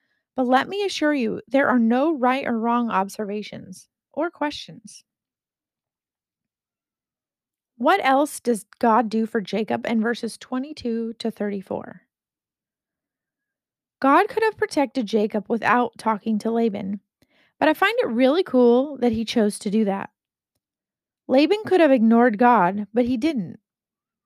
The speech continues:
God was keeping his promises to Jacob. While reading verses thirty-five to fifty-five, I had wished for things to be a bit different.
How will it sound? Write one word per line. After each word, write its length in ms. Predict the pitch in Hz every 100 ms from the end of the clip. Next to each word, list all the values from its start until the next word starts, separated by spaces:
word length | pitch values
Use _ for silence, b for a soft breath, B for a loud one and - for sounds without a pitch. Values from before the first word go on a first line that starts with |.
| _ _
God 240 | - 269 320
was 160 | 370
keeping 320 | - 247 240 226
his 160 | 226
promises 560 | - 262 262 233 185 -
to 100 | 220
Jacob. 460 | 240 254 170 - - _ _ _ _ _ _ _ _ _ _ _ _ _ _ _ _ _ _ _ _ _ _ _ _
While 220 | 285 294
reading 320 | 240 339 427 480
verses 380 | 285 254 - 220
thirty-five 560 | - 277 381 302 269 240
to 80 |
fifty-five, 720 | 226 311 - 220 - 170 185 208 _ _ _ _ _
I 120 | 285
had 200 | 339 415
wished 320 | 277 277 - -
for 120 | 311
things 340 | 269 233 240
to 100 | -
be 160 | 226 226
a 40 |
bit 200 | 190 -
different. 320 | 214 - 175